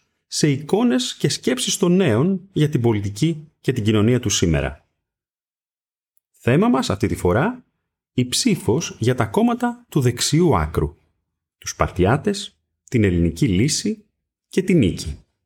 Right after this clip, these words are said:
Ας δούμε πρώτα τα δεδομένα μας, Ιάσονα.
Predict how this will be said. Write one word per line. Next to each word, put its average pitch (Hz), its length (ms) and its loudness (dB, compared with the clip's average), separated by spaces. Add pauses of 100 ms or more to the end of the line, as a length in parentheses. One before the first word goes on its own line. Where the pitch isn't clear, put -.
(1900)
Ας 269 160 -4
δούμε 320 160 0
πρώτα 233 220 0
τα 175 80 0
δεδομένα 120 460 2
μας, 78 260 -2
Ιάσονα. 78 540 -2